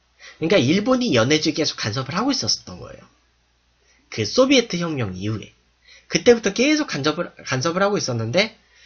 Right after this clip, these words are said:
자유시 참변 때, 그래서 그 백색, 백색파하고 적색파, 백색파는 약간 일본 쪽이었고 적색파는 소련 쪽이었던 거예요.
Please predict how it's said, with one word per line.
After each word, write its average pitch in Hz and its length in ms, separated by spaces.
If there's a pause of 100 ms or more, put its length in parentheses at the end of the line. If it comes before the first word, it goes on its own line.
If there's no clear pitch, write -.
(300)
자유시 175 500
참변 156 380
때, 139 240 (680)
그래서 120 460
그 - 200
백색, - 600
백색파하고 165 720
적색파, - 500 (460)
백색파는 165 600
약간 113 260
일본 139 380
쪽이었고 127 380
적색파는 123 520
소련 196 320
쪽이었던 - 380
거예요. - 200